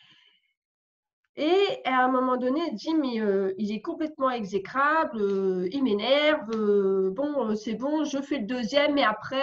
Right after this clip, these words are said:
après, heu, c'est terminé, heu, je veux plus en entendre parler, et cetera. »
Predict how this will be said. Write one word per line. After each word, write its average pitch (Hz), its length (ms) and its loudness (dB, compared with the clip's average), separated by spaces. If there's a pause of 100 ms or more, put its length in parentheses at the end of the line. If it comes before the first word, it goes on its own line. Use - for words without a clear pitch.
après, 247 520 -2
heu, 185 280 -4 (280)
c'est - 200 -14
terminé, 214 680 -4
heu, 190 100 -4
je 175 160 -12
veux 220 40 -10
plus 269 120 -10
en 247 100 -4
entendre 208 280 -8
parler, 190 280 -4
et 269 100 -6
cetera. » 170 440 -10